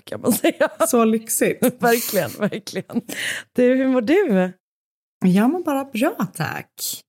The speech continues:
Speaker 2: Eh, vi hade ju en underbar dag igår,
Speaker 1: Nej,
Speaker 2: du
Speaker 1: men,
Speaker 2: och jag.
Speaker 1: alltså, du och jag har ju haft våran stora helg.
Speaker 2: Ja, underbart.
Speaker 1: Vi hängde både i fredags med barnen
Speaker 2: Ja.
Speaker 1: och igår på egen hand.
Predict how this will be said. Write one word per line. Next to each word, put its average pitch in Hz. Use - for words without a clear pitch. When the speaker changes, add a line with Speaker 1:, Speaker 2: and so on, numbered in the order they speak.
Speaker 2:
Eh, 185
vi 220
hade 233
ju 226
en 214
underbar 190
dag 240
igår, 196
Speaker 1:
Nej, 151
Speaker 2:
du 143
Speaker 1:
men, 139
Speaker 2:
och 165
jag. 202
Speaker 1:
alltså, 233
du 175
och 392
jag 277
har 214
ju 196
haft 170
våran 156
stora 147
helg. 147
Speaker 2:
Ja, 185
underbart. -
Speaker 1:
Vi 226
hängde 233
både 165
i -
fredags 156
med 147
barnen 160
Speaker 2:
Ja. 165
Speaker 1:
och -
igår 147
på 202
egen 202
hand. -